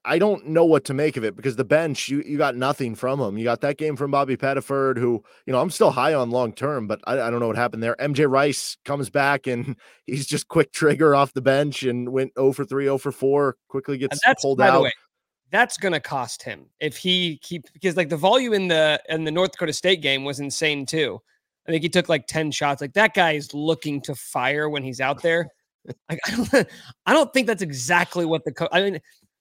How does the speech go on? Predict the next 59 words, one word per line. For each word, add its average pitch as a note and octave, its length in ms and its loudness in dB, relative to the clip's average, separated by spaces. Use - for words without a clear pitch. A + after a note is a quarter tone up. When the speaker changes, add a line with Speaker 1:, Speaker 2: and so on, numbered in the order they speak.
Speaker 2:
I E3 60 -8
think F4 180 0
some A#3+ 220 0
guys D#3+ 260 2
maybe D#3+ 220 -2
hear, D#3 140 -4
like, C3+ 140 -4
"Hey, G#3 140 0
we G#3+ 100 -2
want G#3 220 -4
you G#3+ 60 -6
to G#3+ 60 -6
give G3+ 120 0
us E3 160 -6
energy. G3 480 2
We D#3+ 80 -2
want G3 240 -4
you F3+ 60 -8
to E3+ 40 -12
go G3 120 2
out F#3+ 120 2
there G3 120 -4
and F3 80 -6
be F3 80 -4
aggressive." D3 640 0
And E3+ 200 -2
they D#3+ 180 4
always, G#3 480 6
every A3+ 340 2
bas-, F#3+ 380 2
every C4 360 0
freshman G3+ 380 4
basketball D#3+ 320 0
player D3 300 -4
ever D#3 200 2
is B2 80 -4
like, C3 220 -8
"Oh, C#4+ 280 10
so - 180 -6
you D4 100 2
want C4+ 140 4
me G#3+ 100 2
to F3 80 0
shoot - 540 0
every C#4 260 4
time B3 220 0
I G#3+ 80 -2
touch - 260 -6
the - 80 -18
ball?" C#4+ 180 2
It's G3 140 -8
like, - 140 -12
"No, B3 320 0
no, C#4 100 2
no, C4 120 2
no, B3 100 2
no, A#3+ 80 2
no, A#3 100 2
no." F#3+ 280 -2